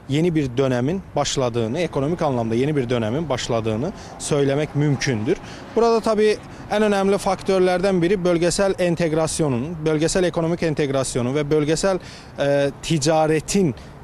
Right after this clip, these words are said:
gelişmesi, aynı zamanda da ülke, e, bölgenin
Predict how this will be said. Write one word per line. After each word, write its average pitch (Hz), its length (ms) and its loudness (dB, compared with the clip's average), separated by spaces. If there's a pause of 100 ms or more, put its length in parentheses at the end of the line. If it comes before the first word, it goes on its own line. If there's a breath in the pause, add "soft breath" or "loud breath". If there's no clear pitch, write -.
(100)
gelişmesi, 147 840 2
aynı 185 260 2
zamanda 165 400 2
da 196 100 2
ülke, 165 600 0 (540 loud breath)
e, 139 40 -4 (580)
bölgenin 160 640 4